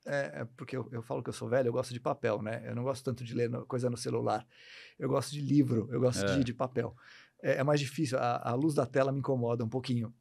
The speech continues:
Speaker 1: Então, eu imprimo pro paciente e entrego pra ele. Falo, "Olha, tá aqui o conteúdo que você precisa ler hoje à noite antes de dormir, porque aí você vai ter dúvidas, anota e traz pra mim."
Speaker 2: Sim.
Speaker 1: Né?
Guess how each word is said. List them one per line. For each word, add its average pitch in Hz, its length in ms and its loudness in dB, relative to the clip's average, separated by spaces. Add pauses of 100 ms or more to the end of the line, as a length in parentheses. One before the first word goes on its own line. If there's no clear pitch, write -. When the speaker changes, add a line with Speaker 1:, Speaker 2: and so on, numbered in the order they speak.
(140)
Speaker 1:
Então, 139 480 2 (140)
eu 156 140 4
imprimo 175 520 2
pro 117 140 -10
paciente 123 360 -4
e 175 40 -4
entrego 165 320 -2
pra 143 200 -4
ele. 117 180 -8 (340)
Falo, 156 160 4
"Olha, 127 200 2 (240)
tá 156 80 -2
aqui 175 340 -6
o - 80 -8
conteúdo 135 400 -2
que 139 60 -10
você 139 180 -6
precisa 135 300 -4
ler 131 280 0
hoje 160 200 2
à 147 60 -2
noite 127 240 -2
antes 117 120 -4
de 127 80 -4
dormir, 135 380 0 (500)
porque 202 160 -2
aí 175 60 6
você 170 180 2
vai 135 80 2
ter 135 100 0
dúvidas, 190 460 0
anota 170 300 -4
e - 40 -20
traz - 180 -10
pra 175 120 -4
mim." 175 140 -4 (200)
Speaker 2:
Sim. 98 320 -4 (380)
Speaker 1:
Né? 165 180 -4